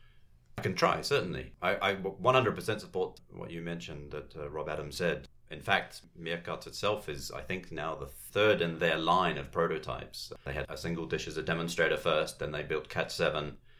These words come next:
and then they went from cat seven to Meerkat. And Meerkat itself is, it's a precursor, but it's also going to become part of the S K A mid telescope, so mid meaning mid frequency range. And so it's been an incredibly important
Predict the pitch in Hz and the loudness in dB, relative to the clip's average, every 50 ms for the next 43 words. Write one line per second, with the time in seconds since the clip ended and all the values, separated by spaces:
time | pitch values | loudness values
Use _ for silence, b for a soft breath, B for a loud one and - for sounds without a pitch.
0 | b b b b b b - 78 76 73 69 71 69 69 69 69 - - - 80 | b b b b b b -10 -8 -6 -6 -4 -4 -4 -4 -4 -6 -8 -10 -8 -6
1 | 80 - - - 73 69 69 67 65 - - - - 73 73 71 69 - - 69 | -6 -6 -6 -6 -6 -6 -6 -8 -10 -12 -14 -14 -12 -10 -10 -10 -10 -10 -10 -12
2 | 65 - - - - b b b b b b b b b b b 85 92 113 117 | -12 -12 -14 -20 -20 b b b b b b b b b b b 0 2 4 4
3 | 110 - 117 104 104 - 170 160 107 104 107 - - 85 85 85 - - - - | 4 6 4 4 4 6 6 6 8 6 4 2 -2 -4 -4 -6 -8 -12 -14 -12
4 | - 90 85 95 87 85 - 143 151 143 - 147 139 - - 143 110 98 95 - | -10 -8 -6 -6 -6 -2 0 0 2 4 6 4 4 4 4 0 0 0 0 0
5 | - 107 98 - 98 87 95 90 87 85 92 87 - - 87 87 85 85 - - | 0 0 0 0 0 0 0 0 0 -2 -4 -4 -2 -2 -2 -2 -2 -4 -2 0
6 | 110 101 95 90 - - 107 104 95 82 76 73 71 - - - - - - - | 2 4 4 4 2 0 2 4 4 4 4 0 -4 -10 -14 -18 -20 -20 -20 -8
7 | - 78 76 73 73 76 69 67 - - 92 - - - - 90 82 82 80 78 | -4 -2 0 0 0 0 -2 -4 -2 -2 -2 -2 -2 0 2 4 6 6 6 6
8 | 78 78 76 73 78 - - - - - - - 78 82 87 92 90 - - - | 4 2 0 -4 -6 -10 -14 -16 -16 -16 -12 -8 -2 2 4 4 4 4 0 -6
9 | - - - 73 - - - - - - - - - - - 69 69 71 73 73 | -14 -12 -10 -8 -8 -8 -8 -8 -8 -10 -10 -10 -10 -8 -6 -6 -4 -2 -2 -2
10 | 73 71 71 - 71 69 69 67 65 65 67 - B B B B B B 73 76 | -2 -4 -6 -8 -6 -4 -4 -4 -4 -6 -6 -10 B B B B B B -2 -2
11 | 73 67 - - 82 78 - - 71 67 - 73 65 64 65 65 62 62 64 64 | -2 -2 -2 0 0 0 0 0 -2 -2 -2 -4 -4 -2 -2 -2 -4 -4 -6 -10
12 | - - - B B B B B B B B B B B B - 76 76 - - | -12 -14 -16 B B B B B B B B B B B B -8 -8 -6 0 4
13 | 85 80 78 - 85 87 85 - - - 82 80 76 73 71 73 76 76 - - | 4 6 6 6 4 2 0 0 -2 -2 0 0 0 -2 -4 -4 -6 -8 -8 -2
14 | - 87 85 82 - - 73 71 69 69 65 64 - 82 76 71 71 67 65 64 | 2 4 4 4 4 2 0 -2 -2 -2 -4 -6 -4 -2 -2 -2 -2 -4 -8 -10